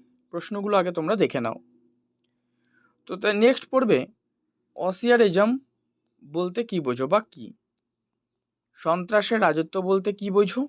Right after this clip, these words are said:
প্যারি কমিউন বলতে কি বোঝো? ইনটেনডেন্ট কাদের বলা হয়?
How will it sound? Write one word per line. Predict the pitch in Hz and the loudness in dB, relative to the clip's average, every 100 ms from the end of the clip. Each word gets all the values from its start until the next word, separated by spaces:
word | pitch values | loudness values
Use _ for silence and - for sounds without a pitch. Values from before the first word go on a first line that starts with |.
| _ - | _ -6
প্যারি | 156 160 | -2 -2
কমিউন | 175 190 190 208 220 | 0 0 2 0 0
বলতে | 190 185 185 | 0 0 -2
কি | 175 165 | -4 -2
বোঝো? | 165 160 214 277 _ _ _ _ - | -2 0 -2 -6 _ _ _ _ -12
ইনটেনডেন্ট | 196 208 202 226 220 220 233 233 | -8 -8 0 0 2 2 2 0
কাদের | 208 143 170 180 | 0 0 2 4
বলা | 190 190 | 4 4
হয়? | 196 240 | 2 0